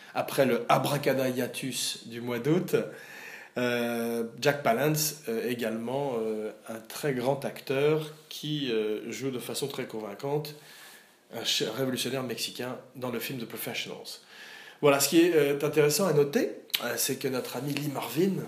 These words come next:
euh, a commencé après la guerre, était plombier. Et il est allé dans un théâtre, euh, parce qu'un ami lui a donné un tuyau. <laughs> Excusez-moi, je pouvais pas résister, un plombier. Plombier, tuyau, non ?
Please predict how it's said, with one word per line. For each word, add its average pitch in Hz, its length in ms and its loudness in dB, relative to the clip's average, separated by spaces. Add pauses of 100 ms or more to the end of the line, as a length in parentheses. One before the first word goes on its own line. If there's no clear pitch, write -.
(300)
euh, 113 440 -4
a - 20 -8 (100)
commencé 120 400 -2
après - 240 -4
la 117 100 -4
guerre, 170 320 0
était 131 240 -4
plombier. 143 640 -4 (720)
Et 160 160 6
il 147 140 6
est 139 140 -2
allé 143 140 6
dans 139 160 4
un 131 60 0
théâtre, 139 500 2
euh, 110 480 -4 (240)
parce - 160 -10
qu'un 135 140 0
ami 143 160 0
lui 147 160 4
a 131 40 10
donné 147 200 6
un 135 80 4
tuyau. 143 640 2 (180)
<laughs> - 180 -12
Excusez-moi, 120 580 -4
je - 100 -10
pouvais 113 160 -6
pas 127 120 -6
résister, 113 560 -4
un 110 80 -8
plombier. 120 500 -6 (200)
Plombier, 139 380 0
tuyau, 143 420 2
non ? 151 360 -2